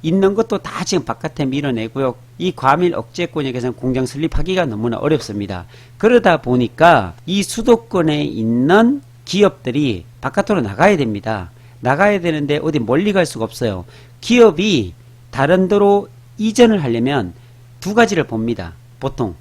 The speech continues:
어떤 걸 보냐면요. 고속도로와 두 번째로 철도를 보게 됩니다. 기업이 어떤 생산 활동을 하기 위해서는 고속도로 기반이 확실하게 되어 있어야 됩니다. 내가 제품을 만들어서 고속도로를 통해서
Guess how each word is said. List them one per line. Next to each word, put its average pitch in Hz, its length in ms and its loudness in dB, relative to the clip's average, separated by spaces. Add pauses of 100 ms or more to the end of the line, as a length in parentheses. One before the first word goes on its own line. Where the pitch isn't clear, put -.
(160)
어떤 208 280 -4
걸 180 120 0
보냐면요. 117 440 -4 (280)
고속도로와 160 920 2 (140)
두 139 80 -8
번째로 143 340 0
철도를 214 520 -2
보게 107 240 -6
됩니다. 90 400 -8 (480)
기업이 170 800 4 (240)
어떤 196 360 -2
생산 208 440 -4
활동을 135 460 -4
하기 127 180 -6
위해서는 147 480 -2 (340)
고속도로 208 680 4
기반이 127 540 0 (120)
확실하게 240 480 2
되어 123 120 -2
있어야 113 540 -4
됩니다. 92 460 -8 (320)
내가 151 500 2 (240)
제품을 214 580 0
만들어서 113 800 0 (360)
고속도로를 165 800 0
통해서 143 800 0